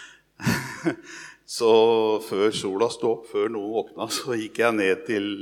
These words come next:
ned i skråningen, ned på et sted hvor det var en f-, lite sted hvor det gikk an å sitte usjenert. Og der satt jeg liksom bare og hadde min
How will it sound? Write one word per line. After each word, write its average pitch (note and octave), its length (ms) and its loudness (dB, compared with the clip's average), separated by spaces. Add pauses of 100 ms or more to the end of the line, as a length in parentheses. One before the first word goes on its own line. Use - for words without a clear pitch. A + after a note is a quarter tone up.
ned G2 220 -6
i - 20 -6
skråningen, G2 640 -4
ned F2+ 80 -10
på - 140 -10
et - 80 -12
sted G2 100 -10
hvor F#2+ 160 -6
det G2 80 -4
var G2+ 140 -6
en - 80 -18
f-, - 320 -20
lite F2 320 -8 (100)
sted G2 320 0
hvor G2 80 -6
det G2+ 140 -6
gikk G2 100 -14
an G2+ 140 -8
å - 20 -8
sitte G#2 320 -6
usjenert. G2 540 -6 (760)
Og C3+ 80 -4
der A#2+ 160 2
satt - 260 -2
jeg A#2+ 200 2
liksom A2+ 240 -2
bare G2 260 6
og G#2 140 0
hadde G2 260 -2
min G2 240 -2